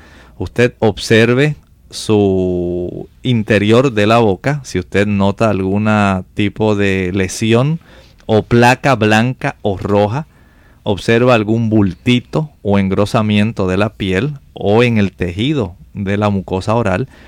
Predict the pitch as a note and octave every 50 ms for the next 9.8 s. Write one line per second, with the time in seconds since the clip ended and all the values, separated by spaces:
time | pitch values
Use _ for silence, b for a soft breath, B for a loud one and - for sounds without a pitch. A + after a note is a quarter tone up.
0 | B B B B B B - - G#2 - - B2+ C3 C3+ B2+ - - C3 C3 C#3+
1 | C3+ C3 - A#2+ A2 A#2 A#2+ A#2+ A#2 G#2 F2 G2+ G#2+ A2 A2+ A#2 B2 B2 - G#2
2 | F2+ - F#2+ G2 G#2 G#2+ A2 G#2 G#2 G2+ G2 G2 G2+ G2+ F#2+ - - - - A2
3 | A#2 C3 B2+ - - A2 G2 F#2 F2+ G2 G#2+ A2 G#2 F#2+ - F#2+ - G#2 G#2+ -
4 | G#2 F#2 - - A2 B2+ C3 C3 C3 B2+ A2+ G2+ - - - - - A#2+ A2+ -
5 | - - - - G#2 F#2 F2+ F#2 F#2 F#2+ - A#2 A2 G#2+ F#2+ - - A#2+ B2+ C3
6 | C3+ A2+ F#2 E2 B B B B B B B B B B B B - A#2 A2 -
7 | A2 G#2+ A#2+ C3+ C#3+ C3 C#3+ - D3 D3 D3 C#3+ C3 B2+ B2 B2+ C3 A#2+ G#2+ G#2+
8 | A2 A2+ B2+ C3+ B2+ B2+ A#2 G#2+ G#2 A2 B2+ D3+ E3 E3 - - D#3+ D#3 - -
9 | A#2 B2 - - B2+ B2 B2 - - A2+ G#2 G#2+ A2+ B2 A#2+